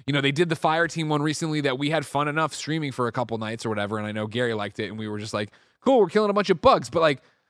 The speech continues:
it's like, oh, Alien as a franchise to me, and I, granted, I'm old, as you know, but Alien as a franchise to me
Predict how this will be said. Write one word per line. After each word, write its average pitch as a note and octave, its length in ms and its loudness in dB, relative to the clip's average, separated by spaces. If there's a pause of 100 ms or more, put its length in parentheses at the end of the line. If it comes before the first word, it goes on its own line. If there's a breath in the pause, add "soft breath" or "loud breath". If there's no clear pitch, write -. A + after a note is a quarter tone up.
(180)
it's E3 120 -2
like, F#3 140 4
oh, F#3 360 6 (680 soft breath)
Alien D4+ 360 2
as F#3 100 4
a E3 40 2
franchise F3 480 0
to D#3 140 -4
me, C#3+ 420 -2 (460)
and D3+ 140 2
I, D#3+ 100 2
granted, D#3 380 0
I'm D#3 120 2
old, A2+ 200 0
as G#2 120 -10
you G2 80 -6
know, F#2 160 -8 (160)
but E3 120 2
Alien B3 260 2
as G3 140 0
a E3 60 0
franchise F3 440 0
to C3 100 -6
me C#3+ 380 -2